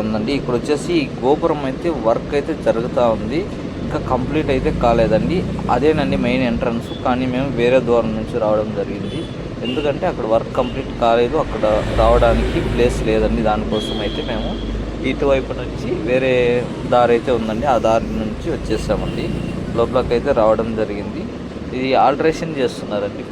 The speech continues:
పాత దీన్ని ఆల్టరేషన్ చేస్తున్న వర్క్, పెయింటింగ్ వర్క్ ఇలాంటి చిన్న చిన్న పనులు ఉంటే వర్క్ చేస్తున్నారు. మనం ఇక తిరుపతి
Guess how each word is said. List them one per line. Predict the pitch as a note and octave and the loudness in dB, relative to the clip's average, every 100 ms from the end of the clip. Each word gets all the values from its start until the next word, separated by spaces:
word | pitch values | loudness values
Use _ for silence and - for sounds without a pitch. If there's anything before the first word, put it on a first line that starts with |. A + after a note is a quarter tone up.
| E2 | 0
పాత | A2 G#2+ - C3 C3 A#2+ A#2 - A#2+ | 0 0 0 2 4 0 -4 -10 -6
దీన్ని | A#2+ C#3 C3 | -6 -2 0
ఆల్టరేషన్ | A2+ A2+ A#2 A#2+ G#2+ | 0 2 -2 -2 -4
చేస్తున్న | G#2 - G#2+ G2+ | -4 -4 -6 -2
వర్క్, | G2+ - | -2 0
పెయింటింగ్ | A2+ A2 G#2+ G#2+ G2+ | -2 -2 -2 -2 0
వర్క్ | G#2 - G#2+ | 0 -2 -2
ఇలాంటి | G#2 G#2 G#2 | -2 -2 -6
చిన్న | - G#2+ G#2 | -4 -6 -6
చిన్న | G#2+ - - | -6 -6 -6
పనులు | G#2 G#2 | -4 -4
ఉంటే | G2+ D3+ E3 | -4 -2 0
వర్క్ | A2 G#2 - A2+ | 0 0 -4 -4
చేస్తున్నారు. | G#2 - G2 F#2 A2 - - - - - - G#2+ - - - G#2+ - - - | -4 -6 -4 -4 -2 -4 -6 -8 -8 -6 -6 -6 -6 -4 -4 -4 -4 -6 -2
మనం | B2 B2 A#2 | 2 2 4
ఇక | F#3 F#3+ - | 4 2 0
తిరుపతి | C3 C3 - C3 - | 2 2 4 4 4